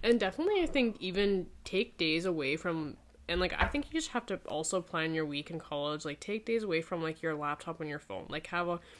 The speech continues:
an entire afternoon where, like, there's just something that you're doing that you enjoy in your life, 'cause I definitely didn't remember that in my first year. I feel like I was just, like, everything was planned around just,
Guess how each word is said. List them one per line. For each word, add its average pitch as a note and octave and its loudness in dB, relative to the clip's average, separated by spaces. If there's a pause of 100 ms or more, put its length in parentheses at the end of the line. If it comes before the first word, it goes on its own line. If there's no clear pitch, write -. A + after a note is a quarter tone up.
(120)
an F#3 0
entire E3+ 0
afternoon D#3 -2
where, D3 0
like, C#3+ -4
there's D#3+ -2
just D#3+ -2
something E3 -4
that E3 -2
you're E3 0
doing D3+ -4
that C#3 -4
you D#3 0
enjoy C#3+ -4
in C#3 -6
your C3+ -6
life, C3+ -4
'cause E3+ -8
I D#3 0
definitely D#3 -4
didn't D3+ -2
remember C#3 -6
that C#3 -8
in D3 -8
my D3 -6
first - -6
year. - -2
I - -2
feel C#3+ -2
like C#3+ -2
I C#3 -2
was D3 -4
just, - -4
like, C#3 -4 (560)
everything F3 2
was D#3+ 0
planned D3+ -4
around D3 -2
just, - -4